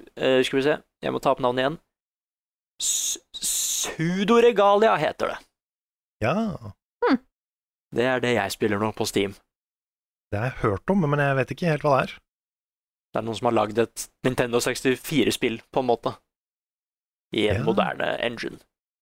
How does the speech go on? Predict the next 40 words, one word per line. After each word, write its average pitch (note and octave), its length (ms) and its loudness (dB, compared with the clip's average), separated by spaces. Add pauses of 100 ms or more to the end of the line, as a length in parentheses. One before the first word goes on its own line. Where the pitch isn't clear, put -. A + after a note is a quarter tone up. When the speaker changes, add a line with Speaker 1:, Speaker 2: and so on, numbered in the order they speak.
Speaker 3:
Hm. D4+ 100 2 (640)
Kan C#4 160 4
jeg C#4 80 0
kaste D#4 320 2
ut A3+ 100 0
en A#3 100 2
liten A#3 220 0
sånn A#3 200 4
ting? A3 260 0 (360)
Bare A#3 200 4
sånn. G#3 300 0 (380)
Fordi A#3 160 2
at G#3+ 100 0
det A3+ 100 2
er - 40 -4
sikkert A3+ 200 2
mange G#3+ 200 4
som G#3+ 100 2
skal G#3+ 180 0
hjem G#3 200 2
til - 140 -2
jul G3 180 4
og G3 200 4
spille G3+ 320 0
ting G#3+ 160 -4
i G#3 140 0
jul G3+ 180 2
og - 80 0
sånt. - 300 -4 (800)
Og A#3 80 4
hvis A3+ 120 2
dere B3+ 240 2
er A#3+ 40 4
litt G#3+ 120 2
usikre B3+ 300 2
på A3 80 -6
hva A#3 100 2
dere G#3 120 -2
skal - 120 -8
spille, A3+ 280 2